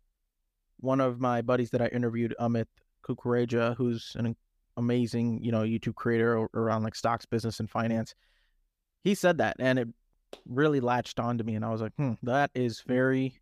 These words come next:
very true. Figure it out." A three-word saying that has got me past creative blocks, not knowing how to, like, build something, not knowing what to edit, or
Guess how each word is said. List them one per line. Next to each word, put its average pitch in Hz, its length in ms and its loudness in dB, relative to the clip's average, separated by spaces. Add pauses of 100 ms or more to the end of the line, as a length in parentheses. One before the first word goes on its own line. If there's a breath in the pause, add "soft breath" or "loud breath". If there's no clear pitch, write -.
(160)
very 123 380 2
true. 113 360 -4
Figure 127 320 0
it 117 80 2
out." 104 200 -4 (680)
A 123 60 -4
three-word 175 580 2
saying 98 340 -6 (200)
that 120 260 0
has 117 240 -2
got 117 260 0
me 123 140 0
past - 640 -6 (460)
creative 147 520 0
blocks, 135 540 0
not 123 220 0
knowing 127 360 2
how 117 340 -2
to, - 120 -6
like, 120 260 -6 (140)
build 139 300 2
something, 123 500 -2
not 110 220 -2
knowing 117 360 0
what 117 200 -2
to - 80 -6 (100)
edit, 117 380 0
or 113 480 0